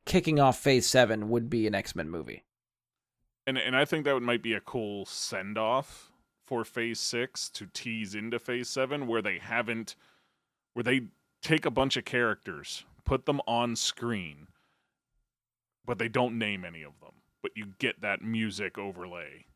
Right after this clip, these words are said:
Speaker 1: Yeah.
Speaker 2: Where they're not named characters yet, so we can just throw this little musical hint,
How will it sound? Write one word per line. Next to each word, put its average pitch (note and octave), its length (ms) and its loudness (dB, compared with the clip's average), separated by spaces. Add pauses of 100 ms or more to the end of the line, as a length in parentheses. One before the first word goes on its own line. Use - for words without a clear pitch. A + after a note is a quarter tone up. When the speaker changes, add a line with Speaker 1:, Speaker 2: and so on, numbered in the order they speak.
(200)
Speaker 1:
Yeah. A2+ 320 0 (920)
Speaker 2:
Where B2 200 2
they're D3 240 4
not C#3+ 260 2
named A2+ 380 -4
characters A#2 680 -4
yet, G2 240 -6
so G2+ 160 -8
we A#2 160 -4
can A2+ 180 -8
just G2 220 -8
throw A#2+ 220 0
this G#2+ 260 -4
little G#2+ 200 -4
musical A2 520 -4
hint, A2 360 -4